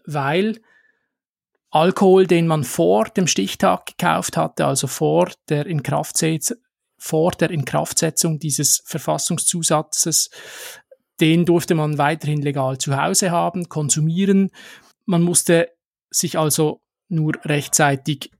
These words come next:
mit den entsprechenden Vorräten ausstatten. Und ja, die Basis für die Umsetzung war der Volstead Act, also ein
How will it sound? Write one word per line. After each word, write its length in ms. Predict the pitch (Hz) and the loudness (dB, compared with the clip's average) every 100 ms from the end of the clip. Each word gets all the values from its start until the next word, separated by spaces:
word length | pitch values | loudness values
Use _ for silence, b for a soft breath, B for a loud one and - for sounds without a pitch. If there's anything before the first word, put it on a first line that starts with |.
| _ _ _ | _ _ _
mit 540 | 147 143 - - - 190 | -2 -2 -2 -4 -4 -4
den 120 | 156 | -2
entsprechenden 560 | 143 - 139 131 139 139 | -2 0 -2 -2 -2 -2
Vorräten 840 | - 135 135 135 127 127 139 - _ - | 0 0 0 0 -2 -6 -8 -10 _ -6
ausstatten. 920 | 139 135 131 - - 120 - 127 127 _ - | -2 0 0 0 -2 -6 -10 -10 -10 _ -2
Und 560 | 151 143 147 131 - B B B B - | 2 4 2 -2 -6 B B B B 0
ja, 340 | 160 135 - - - | 2 2 -2 -12 -4
die 360 | 170 160 170 - | -2 -2 -4 -2
Basis 800 | 165 143 170 196 170 - - _ | 0 2 2 2 2 0 -2 _
für 200 | - 170 | -10 -8
die 120 | - | -4
Umsetzung 720 | 170 180 185 170 - 170 165 - | -2 0 0 0 0 0 -2 -6
war 280 | 151 147 147 | -2 -2 0
der 200 | 165 143 | -2 0
Volstead 480 | 139 139 - 147 | 0 0 0 -2
Act, 480 | 143 - - - - b b b b _ _ | -4 -8 -12 -14 -14 b b b b _ _
also 240 | 165 143 | -12 -8
ein 400 | 135 123 127 123 | -8 -6 -8 -12